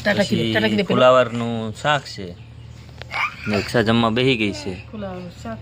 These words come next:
Speaker 1: મકાઈના રોટલા, રવો છે.
Speaker 2: રોટલા.
Speaker 1: હાલો બધા જમવા.
Speaker 2: હાલો મિત્રો,
Speaker 1: જમી
Speaker 2: બધા
Speaker 1: લઈએ.
Speaker 2: જમી લઈએ હવે. બપોર થઈ ગયો, અમને લાગી ગઈ છે ભૂખ ફાંસી. સવારમાં નાસ્તા બાસ્તા કર્યા હતા,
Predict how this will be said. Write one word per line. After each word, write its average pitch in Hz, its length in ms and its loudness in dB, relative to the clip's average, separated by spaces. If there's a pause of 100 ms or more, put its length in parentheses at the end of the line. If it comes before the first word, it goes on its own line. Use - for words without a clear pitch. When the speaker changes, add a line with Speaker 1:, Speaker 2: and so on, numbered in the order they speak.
(120)
Speaker 1:
મકાઈના 175 380 -10
રોટલા, 202 300 -10 (340)
રવો 185 200 -8
છે. 175 200 -16 (500)
Speaker 2:
રોટલા. 190 280 -4
Speaker 1:
હાલો 190 140 0
બધા 180 220 -4
જમવા. 208 420 -4 (280)
Speaker 2:
હાલો 101 220 2
મિત્રો, 87 300 0
Speaker 1:
જમી 95 60 -4
Speaker 2:
બધા 95 160 -2
Speaker 1:
લઈએ. 90 100 -2
Speaker 2:
જમી 113 240 4
લઈએ 98 260 2 (100)
હવે. 95 220 -4 (960)
બપોર 139 220 -2
થઈ 147 240 0
ગયો, 151 320 2 (520)
અમને 131 280 2
લાગી 123 300 4
ગઈ 117 140 0
છે - 160 -6
ભૂખ 165 400 4 (840)
ફાંસી. 131 380 0 (540)
સવારમાં 131 420 4
નાસ્તા 127 320 -2
બાસ્તા 127 300 0
કર્યા 147 300 4
હતા, 131 180 -2